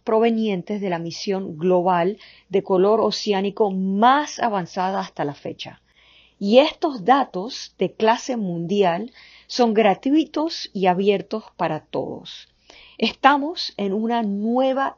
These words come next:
era de espectroscopía de imágenes de la superficie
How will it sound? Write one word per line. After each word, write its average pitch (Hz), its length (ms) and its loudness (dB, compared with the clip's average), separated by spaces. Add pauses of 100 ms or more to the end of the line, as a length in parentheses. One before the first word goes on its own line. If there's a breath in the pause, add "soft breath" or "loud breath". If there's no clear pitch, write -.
era 202 440 0
de 185 160 -6
espectroscopía 175 1300 -6 (460 soft breath)
de 202 100 6
imágenes 226 720 2
de 196 100 0
la 175 120 0
superficie 190 800 -8